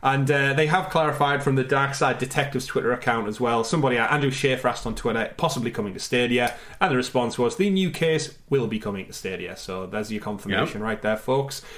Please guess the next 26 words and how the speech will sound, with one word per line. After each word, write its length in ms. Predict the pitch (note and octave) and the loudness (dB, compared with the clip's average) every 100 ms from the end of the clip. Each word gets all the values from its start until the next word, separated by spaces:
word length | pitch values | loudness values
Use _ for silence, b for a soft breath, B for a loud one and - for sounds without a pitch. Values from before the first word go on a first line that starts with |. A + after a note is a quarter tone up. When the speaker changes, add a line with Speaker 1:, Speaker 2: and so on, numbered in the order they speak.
| B B - | B B 0
Speaker 1:
Um, 420 | B2 B2 B2+ A2 | 2 4 2 0
now, 120 | D3+ D3+ | 0 2
they 60 | |
say 240 | D3+ G#3+ A3+ | 2 4 4
new 200 | G#3 G3+ | 4 2
case. 560 | - - F#3 A#2 G#2+ A#2+ | 0 2 2 2 0 -2
I'm 140 | B2 | -2
curious: 420 | - F3+ E3+ - | 0 2 2 0
is 120 | C3 C#3+ | -2 0
this 180 | C3+ | 0
D 220 | - D3 C#3 | 0 2 2
L 100 | B2 | 2
C 380 | - D#3 D#3+ | 0 0 0
for 440 | D#3 - C#3 B2+ A#2+ | -2 0 2 2 0
Fumble 320 | - D3 C#3 | 0 2 2
in 100 | B2+ | 2
the 60 | A2+ | 0
Dark, 420 | B2+ D#3 G3+ - | 0 2 0 -2
the 80 | C3 | -4
sequel, 420 | - F3+ A3+ A3+ | -2 -2 0 2
or 180 | - B2+ | 2 0
is 80 | A#2+ | 0
this 120 | C3+ | -2
a 60 | D#3 | 0
whole 240 | C#3 B2+ | 2 2
new 340 | B2 B2 A#2+ | 2 2 2